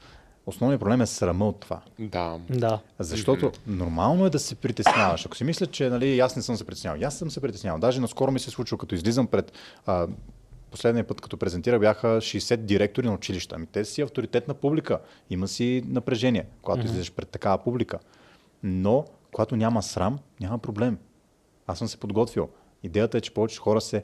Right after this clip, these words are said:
Speaker 1: срамуват от това, че са изпитали емоция на притеснение и вече отиват в една дупка, която е много кофти.
Speaker 2: Да.
Speaker 3: Да, както и Майк Тайсън, между другото, той, м, не знам всички кой е Майк Тайсън, той казва, че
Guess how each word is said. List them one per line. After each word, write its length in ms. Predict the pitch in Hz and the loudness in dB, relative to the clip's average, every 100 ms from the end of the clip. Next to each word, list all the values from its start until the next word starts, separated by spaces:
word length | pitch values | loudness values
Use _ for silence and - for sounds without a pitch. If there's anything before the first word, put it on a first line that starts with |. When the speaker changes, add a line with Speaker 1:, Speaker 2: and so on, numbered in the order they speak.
| - _ | -6 _
Speaker 1:
срамуват 720 | - - 113 90 87 104 143 | -12 -4 0 2 2 4 4
от 160 | 139 110 | 2 -6
това, 160 | - 110 | -2 -2
че 100 | - | -2
са 80 | 101 | -6
изпитали 640 | - - 143 160 135 117 | -8 -6 -4 0 2 2
емоция 400 | 113 107 117 120 | 4 2 0 -2
на 80 | 95 | -4
притеснение 580 | 85 85 85 110 127 123 | -6 -10 -4 0 2 2
и 40 | |
вече 260 | 101 98 92 | 2 0 -2
отиват 260 | - 98 | -2 -2
в 60 | - | -2
една 140 | 90 | -4
дупка, 280 | 82 87 - | -4 -6 -8
която 260 | - 85 87 | -4 -2 -2
е 40 | |
много 180 | 82 80 | -2 -4
кофти. 380 | 76 78 - - | -4 -6 -6 -8
Speaker 2:
Да. 260 | 117 98 85 85 - - - - _ - | -8 -6 -8 -12 -18 -20 -20 -20 _ -6
Speaker 3:
Да, 320 | 135 120 113 110 | -2 2 2 4
както 280 | 143 - | 4 6
и 40 | 139 | 4
Майк 260 | 139 143 | 6 4
Тайсън, 360 | - 135 135 151 | 6 6 6 4
между 180 | 139 117 | 2 2
другото, 160 | 113 107 | 2 2
той, 300 | 117 123 117 - - - - | 4 6 4 -2 -20 -12 -6
м, 120 | 123 - - | -6 -8 -4
не 100 | 117 | -2
знам 260 | 110 117 | 2 2
всички 200 | 120 - | 2 -2
кой 120 | - 123 | 4 4
е 40 | |
Майк 260 | 123 120 113 | 6 0 0
Тайсън, 380 | - 107 101 123 | -2 -2 -2 -4
той 180 | 113 120 | 2 0
казва, 360 | 113 117 117 123 | 2 0 2 0
че 540 | - 127 123 123 123 | 4 6 6 6 2